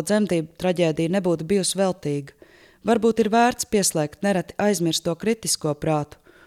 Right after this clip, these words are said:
un palūkoties no malas. Kādu reliģisko izglītību saņem mūsu jaunākā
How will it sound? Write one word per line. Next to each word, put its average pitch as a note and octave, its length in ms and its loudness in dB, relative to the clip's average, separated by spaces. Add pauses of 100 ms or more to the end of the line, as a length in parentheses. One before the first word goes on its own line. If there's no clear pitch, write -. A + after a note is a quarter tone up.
(160)
un E3+ 120 -4
palūkoties G3+ 680 2
no F#3 80 0
malas. F#3 520 -2 (760)
Kādu B3 320 6
reliģisko G3 560 2
izglītību E3+ 560 0
saņem G3 320 2
mūsu D3+ 300 0
jaunākā D3+ 420 -2